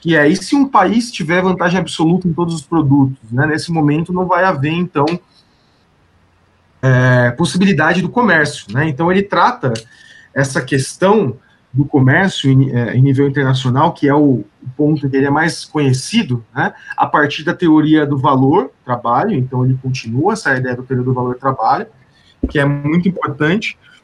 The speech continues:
mas ele vai mostrar como, ah, essa comparação tem que ser relativa, né? Então ele vai dizer, mesmo um país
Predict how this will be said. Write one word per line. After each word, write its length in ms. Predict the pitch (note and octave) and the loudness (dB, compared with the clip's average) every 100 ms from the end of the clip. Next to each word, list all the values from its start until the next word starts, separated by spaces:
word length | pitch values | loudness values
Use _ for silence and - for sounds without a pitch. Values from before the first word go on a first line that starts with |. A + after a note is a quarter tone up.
| _ _ | _ _
mas 240 | - E3 F3+ | -2 0 4
ele 140 | G3+ | 4
vai 140 | G3+ G#3 | 4 4
mostrar 800 | G3+ F#3+ - - G3+ C4 F#3+ - | 2 0 -4 -2 0 0 -2 -4
como, 920 | - G#3 B3 A3+ A3 G3+ F3+ E3 C3+ - | 0 2 4 2 4 2 2 0 -2 -2
ah, 440 | C#3+ C#3+ C#3 B2+ | -2 0 0 -2
essa 240 | C#3 C3 F3 | -4 -4 -4
comparação 1040 | - A3+ A3+ F3+ C#3+ - - D#3 D3+ G3 - _ _ | -2 -2 0 0 0 -4 -6 -2 -2 -4 -8 _ _
tem 120 | - F#3 | -2 -2
que 80 | |
ser 220 | - G#3 G3 | 0 2 4
relativa, 760 | F3+ A3 F#3+ - G#3 G#3+ C#3 A#2+ | 4 2 0 -2 -2 0 2 0
né? 140 | D#3+ | 0
Então 140 | E3 | 0
ele 80 | D#3+ | 0
vai 120 | F3 | 0
dizer, 180 | D#3 D3 | 0 0
mesmo 600 | C#3+ D3+ G#3 C#4+ A#3 A3 - F3 | 0 2 2 2 2 0 -2 -2
um 120 | F#3 | 0
país 840 | F3+ D#3 D#3 D3+ C3 - - - | 2 0 0 -4 -6 -10 -18 -20